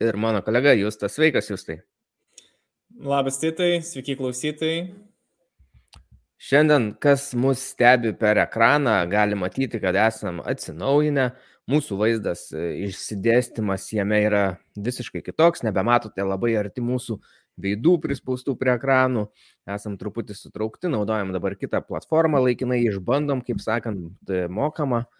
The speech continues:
Speaker 1: Pažiūrėsim, ar mum gerai per ją seksis. Ir jeigu seksis, bent jau dabar tai, ką matom, mum patinka. Pažiūrėsim, kai rašysim, koks gausis variantas.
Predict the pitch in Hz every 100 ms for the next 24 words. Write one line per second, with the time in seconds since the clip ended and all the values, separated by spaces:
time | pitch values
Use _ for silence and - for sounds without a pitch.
0 | _ _ _ - 98 107 120 - 95 87
1 | 95 110 92 87 95 113 110 90 90 92
2 | - - - - - 87 95 - 202 -
3 | 123 - 151 110 117 110 107 92 95 104
4 | 143 139 _ _ _ _ _ - 113 110
5 | 104 113 117 110 120 117 92 95 127 160
6 | 135 110 107 123 127 107 90 92 - 135
7 | 143 139 127 147 143 151 151 147 147 147
8 | 143 127